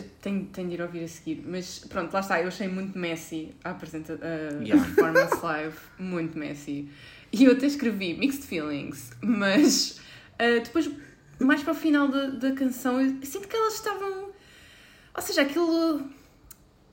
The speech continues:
Speaker 1: tem uma vibe, a música.
Speaker 2: Yeah.
Speaker 1: Eh,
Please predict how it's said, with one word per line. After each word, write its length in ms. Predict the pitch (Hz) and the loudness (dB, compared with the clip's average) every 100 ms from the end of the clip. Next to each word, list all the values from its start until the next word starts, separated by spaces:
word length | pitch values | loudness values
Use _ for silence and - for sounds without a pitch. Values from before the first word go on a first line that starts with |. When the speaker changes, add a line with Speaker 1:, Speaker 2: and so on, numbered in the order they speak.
| _ _ _ _ _ - | _ _ _ _ _ -2
Speaker 1:
tem 100 | 440 | 2
uma 180 | 440 392 | 4 4
vibe, 420 | 196 - - - - - - | 2 0 -2 -6 -14 -20 -2
a 80 | 254 | 2
música. 720 | 240 170 156 160 - - 196 151 | 2 0 -4 -6 -4 -6 -4 -2
Speaker 2:
Yeah. 320 | 127 85 95 | 0 0 -2
Speaker 1:
Eh, 540 | 247 247 233 233 226 | 2 4 4 2 0